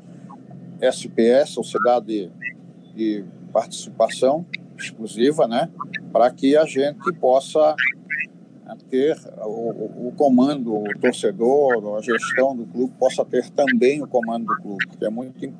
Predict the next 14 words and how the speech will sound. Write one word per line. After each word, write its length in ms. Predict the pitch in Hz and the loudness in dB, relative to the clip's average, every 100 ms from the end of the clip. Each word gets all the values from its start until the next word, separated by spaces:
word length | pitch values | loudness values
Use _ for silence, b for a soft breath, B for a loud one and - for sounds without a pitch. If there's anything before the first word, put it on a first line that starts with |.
| - - - | -20 -20 -10
muito 360 | 131 151 - | -8 -6 -4
difícil 640 | 135 135 - 160 170 - 104 | -4 -6 -4 0 0 0 -2
você 300 | 113 - 113 | -2 0 0
pegar 480 | - 107 117 104 - - B B B - | 2 2 4 4 0 -16 B B B -16
um 60 | 113 | -12
investidor, 840 | - 127 120 123 110 131 165 - - | 0 2 2 2 4 4 4 2 -4
principalmente 880 | 120 143 - - 123 117 123 117 113 | -4 -4 -2 2 2 4 2 0 -2
no 120 | 110 | -4
Brasil, 580 | 110 113 113 131 165 160 - - - - - - _ - - | 2 2 2 2 2 2 -4 -20 -18 -18 -18 -20 _ -20 -8
que 500 | 117 123 139 151 156 | 0 2 2 2 0
venha 360 | 120 139 143 139 | 0 0 2 2
pra 200 | 139 127 | 4 4
cá 360 | 135 131 139 | 4 4 4
e 680 | 165 170 175 160 135 117 95 | 2 2 0 -2 -4 -8 -10